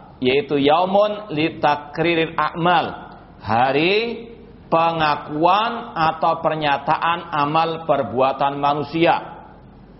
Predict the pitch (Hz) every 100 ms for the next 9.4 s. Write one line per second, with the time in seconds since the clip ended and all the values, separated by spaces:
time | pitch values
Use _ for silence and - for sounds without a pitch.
0 | - - - 117 117 180 185 143 135 131
1 | 123 151 160 175 - - - - - 131
2 | 127 135 156 151 139 139 139 180 202 -
3 | - 135 123 127 127 175 196 220 - -
4 | - - - - - - 127 135 156 -
5 | 165 165 156 180 175 147 165 170 202 180
6 | 180 180 135 156 175 180 147 147 170 160
7 | 147 156 180 185 - - - - 127 156
8 | 165 165 156 151 156 - 170 156 - -
9 | - 98 113 139